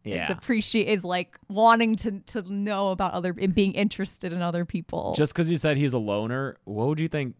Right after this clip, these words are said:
Speaker 2: Pee-wee would be?
Speaker 1: Oh, God. Uh, oh, I think he would be a type seven. He just would be the enthusiast.
Speaker 2: Oh, yeah.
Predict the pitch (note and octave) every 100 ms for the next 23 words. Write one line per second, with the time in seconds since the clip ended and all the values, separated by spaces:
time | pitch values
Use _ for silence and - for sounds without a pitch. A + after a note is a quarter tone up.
0 | _ - A#2+ A#2+ D#2 C#2 - G#1 - -
1 | _ _ _ _ _ - A3 G3+ G#3 -
2 | F#3 E3+ E3+ D#3+ E3 F3+ - G#3+ G#3 G#3+
3 | G#3 G#3 G3+ G3 G#3 - _ _ _ _
4 | _ _ _ _ C4 D#4 E4 F#4+ D#4 D4+
5 | D#4 D#4 C4+ D4 C#4+ C4 - C#4 - D4+
6 | E4 F#3 A2 F3+ G3+ G#3+ - _ _ _
7 | _ - A3 A3+ - G#3+ G#3+ G#3 G#3+ F#3+
8 | - - G#3 G#3 A3+ C4 B3+ - - B3+
9 | - - - _ C#3 D3 C3+ B2 A2+ B2
10 | D3+